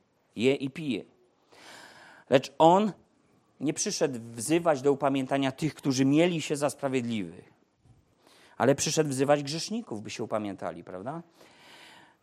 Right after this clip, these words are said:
Niezdrowych przyszedł napominać, ale uleczyć tych, którzy się źle mają. To działanie gospodarza, ta historia pokazuje nam,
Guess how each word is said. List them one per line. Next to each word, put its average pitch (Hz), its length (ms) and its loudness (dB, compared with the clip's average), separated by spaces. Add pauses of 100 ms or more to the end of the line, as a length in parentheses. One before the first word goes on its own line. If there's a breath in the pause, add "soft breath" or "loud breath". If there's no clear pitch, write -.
(360)
Niezdrowych 143 800 6 (720)
przyszedł 131 340 2
napominać, 120 760 0
ale 117 520 0
uleczyć 127 480 2
tych, 120 140 -8
którzy 120 260 -10
się 131 120 -8
źle 143 240 -2
mają. 104 380 -6 (1700 soft breath)
To 165 100 2
działanie 160 440 6
gospodarza, 156 640 4
ta 120 100 -2
historia 165 500 4
pokazuje 143 760 0
nam, 101 360 -4